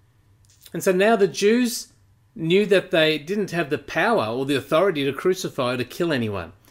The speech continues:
So they took him to the Roman governor, whose name was Pilate. Now, now another gospel will tell us that, that Pilate, um,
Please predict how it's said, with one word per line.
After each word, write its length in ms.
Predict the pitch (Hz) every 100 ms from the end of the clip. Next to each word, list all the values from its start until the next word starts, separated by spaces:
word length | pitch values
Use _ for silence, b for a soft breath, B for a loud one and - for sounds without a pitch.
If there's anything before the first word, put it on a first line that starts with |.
| b b b
So 380 | - 170 160
they 220 | 135 151 151
took 260 | - 196
him 80 | 175
to 100 | 147
the 100 | 143
Roman 380 | 135 147 139 131
governor, 500 | 135 131 127 123 120 - _
whose 160 | 127
name 160 | 120 117
was 100 | 104
Pilate. 480 | - 131 104 90 - _ b b b b -
Now, 280 | 156 139
now 240 | 139 135 131
another 300 | 135 147 147
gospel 440 | 135 151 - 156
will 100 | 139
tell 240 | 139 147 139
us 140 | 123
that, 240 | 139 131 B B B
that 200 | 131 -
Pilate, 500 | - 165 160 143 - b b b b
um, 580 | 160 131 123 117 110 92